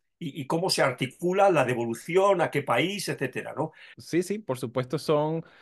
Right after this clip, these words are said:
Speaker 2: ci-, circunstancias que en el plano de los hechos, pues, eh, realmente representan un desafío que, por supuesto, ese tema de los detalles y la, los aspectos desafiantes de estas políticas,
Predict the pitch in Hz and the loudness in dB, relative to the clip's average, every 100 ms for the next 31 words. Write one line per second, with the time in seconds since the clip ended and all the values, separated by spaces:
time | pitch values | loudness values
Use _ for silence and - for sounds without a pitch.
0 | - - _ 117 113 139 123 143 123 123 | -20 -20 _ -12 -4 -2 0 -2 -2 0
1 | 139 127 165 - 156 123 123 135 131 143 | 2 2 0 0 0 0 2 2 4 4
2 | 139 123 - 139 156 - 139 120 120 85 | 4 2 0 -2 -4 -4 0 0 0 -2
3 | 107 104 95 85 - - 127 127 135 131 | -2 -4 -6 -10 -10 -2 0 2 2 2
4 | 151 117 131 127 120 117 117 120 135 143 | 0 0 -2 -2 0 -2 -2 0 0 -2
5 | 135 123 131 - 139 127 - 151 156 147 | -2 0 0 0 -4 -6 -6 -4 -4 -2
6 | 175 160 - 175 - - 131 139 147 143 | 2 0 0 -4 -2 -6 -6 -4 -2 -2
7 | 139 - 123 117 107 98 - 131 123 101 | -2 -2 0 0 0 -2 0 2 2 0
8 | 92 95 90 85 95 95 98 101 113 139 | -4 -4 -4 -4 -4 -4 -6 -8 -6 -4
9 | 135 123 104 - 131 135 117 92 95 123 | -4 -6 -8 -2 -2 -2 -4 -8 -8 -8
10 | 123 117 104 120 117 135 | -4 -4 -2 -4 -4 -6